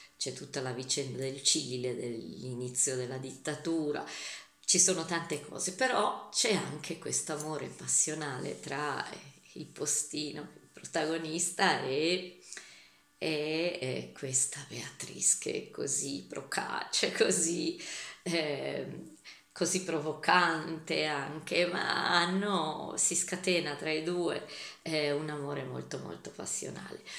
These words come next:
Ma, eh, lo stesso, per, sempre per rimanere nella stessa zona geografica, ho trovato anche molti amori passionali, eh, nella,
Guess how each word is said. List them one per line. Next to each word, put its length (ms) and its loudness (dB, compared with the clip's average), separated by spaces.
Ma, 500 4
eh, 460 2
lo 80 4
stesso, 640 6
per, 160 -2
sempre 340 -6
per 140 -6
rimanere 420 -2
nella 120 -4
stessa 360 0
zona 280 -2
geografica, 760 0
ho 140 4
trovato 540 4
anche 640 0
molti 500 4
amori 320 0
passionali, 920 0
eh, 120 0
nella, 920 -2